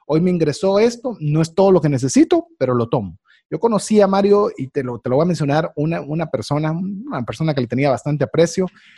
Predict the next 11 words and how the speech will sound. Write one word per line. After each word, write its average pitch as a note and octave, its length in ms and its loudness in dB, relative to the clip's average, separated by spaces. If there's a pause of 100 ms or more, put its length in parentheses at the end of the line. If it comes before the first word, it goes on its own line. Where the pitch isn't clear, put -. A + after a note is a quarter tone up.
(420)
pero D3 340 2
que C#3 300 -2 (260)
tenía, F#3+ 640 2 (320)
eh, B2 520 -4 (280)
una, E3+ 380 2
un, F3+ 400 0
una F3+ 240 0
desventaja C#3 920 -4 (120)
que C3 140 -4 (100)
por B2+ 140 -6
más D3 180 -4